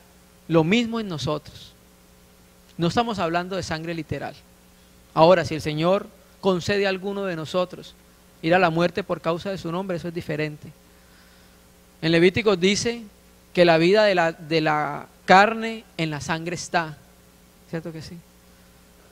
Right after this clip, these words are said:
Entonces estamos hablando de la vida del yo. Tiene que ser derramada, hermano. La vida del yo es la que tiene que ser derramada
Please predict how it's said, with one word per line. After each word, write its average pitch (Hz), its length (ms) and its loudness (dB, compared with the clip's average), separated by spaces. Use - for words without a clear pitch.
Entonces 175 240 4
estamos 170 320 0
hablando 160 680 2
de 151 240 0
la 143 160 2
vida 196 400 2
del 147 320 -4
yo. 160 500 8
Tiene 151 160 -6
que 170 80 -6
ser 165 180 -4
derramada, 160 640 -6
hermano. 151 440 -16
La 147 140 0
vida 214 260 8
del 175 220 2
yo 208 200 8
es 175 100 0
la 214 100 0
que 175 160 -8
tiene 226 480 0
que 277 320 2
ser 254 400 2
derramada 175 580 2